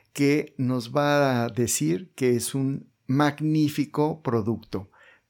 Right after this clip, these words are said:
pero lo va a presumir por su apariencia. Punto número dos, les va a decir que lo que tiene dentro tiene una magnífica tecnología,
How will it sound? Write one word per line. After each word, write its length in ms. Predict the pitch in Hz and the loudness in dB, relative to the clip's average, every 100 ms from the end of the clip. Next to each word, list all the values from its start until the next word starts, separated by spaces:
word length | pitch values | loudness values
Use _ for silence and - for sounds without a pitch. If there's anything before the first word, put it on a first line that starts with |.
| - | 2
pero 520 | 131 131 139 - _ - | 4 4 2 0 _ -2
lo 180 | 123 | 0
va 120 | 117 135 | 2 0
a 80 | |
presumir 640 | - 127 - 120 120 135 135 | 0 -4 -4 -2 0 0 -4
por 220 | 123 113 | -6 -6
su 240 | - 117 113 | -6 -4 -4
apariencia. 880 | 110 120 110 113 113 107 - - _ _ _ | -2 -2 0 2 2 0 -6 -14 _ _ _
Punto 380 | 214 208 202 160 | -2 -2 0 0
número 400 | 175 170 135 139 | 0 -4 -4 -4
dos, 320 | 190 220 - - - - _ | -4 -6 -12 -20 -20 -20 _
les 320 | 147 127 120 | -2 -2 0
va 300 | 135 131 131 | 2 2 2
a 40 | 127 | 2
decir 520 | 127 - 139 143 151 - _ _ _ - | 2 2 0 0 -4 -20 _ _ _ -12
que 400 | - 127 123 127 | -2 2 2 2
lo 200 | 135 117 | 0 0
que 140 | 117 120 | 0 -2
tiene 340 | 131 131 127 | 2 4 4
dentro 560 | 135 139 135 135 156 - _ _ | 2 2 -2 -4 -4 -10 _ _
tiene 400 | - 131 123 123 | -2 0 2 2
una 260 | 120 120 127 | 2 2 0
magnífica 920 | 135 135 135 156 165 151 127 - 113 | 0 -2 0 0 0 0 -2 -4 -4
tecnología, 960 | 113 120 117 123 123 - 175 143 170 | -4 0 0 0 -2 -2 -2 -2 -2